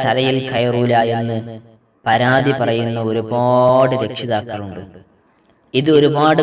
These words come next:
കുട്ടികൾ നേരിടുന്ന വലിയ ഒരു പ്രശ്നമാണ്, ഒരു പ്രയാസമാണ്. കുറേ പഠിക്കാൻ തോന്നും, പക്ഷേ പുസ്തകത്തിന്റെ മുൻപിലേക്ക് ഇരിക്കുമ്പോൾ വലിയ മടി. കുറേ കുട്ടികൾക്ക്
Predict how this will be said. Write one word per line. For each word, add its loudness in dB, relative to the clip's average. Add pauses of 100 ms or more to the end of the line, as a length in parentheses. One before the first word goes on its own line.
കുട്ടികൾ 0 (140)
നേരിടുന്ന 0 (720)
വലിയ 0 (140)
ഒരു 0
പ്രശ്നമാണ്, -4
ഒരു -8
പ്രയാസമാണ്. -4 (580)
കുറേ 2 (240)
പഠിക്കാൻ 0 (140)
തോന്നും, -4 (320)
പക്ഷേ -4 (180)
പുസ്തകത്തിന്റെ -2
മുൻപിലേക്ക് -4
ഇരിക്കുമ്പോൾ -8
വലിയ -4 (100)
മടി. -12 (880)
കുറേ 4
കുട്ടികൾക്ക് 0